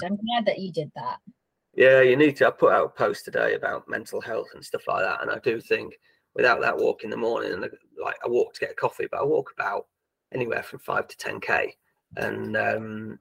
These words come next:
Speaker 2: yeah, so
Speaker 1: Wow.
Speaker 2: I walk quite quickly, but, um, I put my, like, my running shoes on to do it as well, so I know that I'm not gonna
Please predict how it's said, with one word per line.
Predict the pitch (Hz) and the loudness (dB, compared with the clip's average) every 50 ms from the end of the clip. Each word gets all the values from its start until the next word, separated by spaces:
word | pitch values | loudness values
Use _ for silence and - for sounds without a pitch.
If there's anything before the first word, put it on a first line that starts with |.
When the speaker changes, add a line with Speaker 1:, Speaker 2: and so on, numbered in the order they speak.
| _ _ _ _ | _ _ _ _
Speaker 2:
yeah, | 110 - - 196 98 | -8 -6 -2 -2 -2
so | 95 92 - - | -2 -4 -4 -6
Speaker 1:
Wow. | - - - _ _ _ - | -8 -10 -10 _ _ _ 0
Speaker 2:
I | 120 | 0
walk | 120 110 - - | 0 0 -2 -2
quite | - - - - | -4 -6 -6 -2
quickly, | - - - - - - - - - _ - | -4 -4 -4 -4 -8 -8 -10 -10 -12 _ 0
but, | - - - - _ - - - | 0 0 0 -6 _ -6 -6 -6
um, | - - - - - _ _ _ _ _ | -6 -6 -10 -16 -20 _ _ _ _ _
I | 117 120 | -2 4
put | - 147 110 | 4 4 4
my, | 113 113 113 113 | 4 2 2 2
like, | 113 110 107 101 92 - - | 2 2 2 0 -2 -2 -6
my | - 120 | -6 -6
running | 113 107 117 113 117 107 - | -2 -2 -2 -4 -4 -6 -8
shoes | - - 50 - - | -8 -8 -8 -8 -8
on | 50 - | -8 -10
to | - - | -8 -4
do | - 50 | -2 -2
it | - - | -2 -2
as | - - | -4 -4
well, | - 55 50 - - | -2 -2 -2 -2 -4
so | - - - - | -6 -6 -6 -6
I | - 50 50 | -4 -4 -2
know | 50 50 50 | -2 -2 0
that | 50 - - | 0 -2 -2
I'm | - - | -4 -8
not | - - - | -8 -10 -8
gonna | - - 52 - - | -8 -8 -8 -10 -12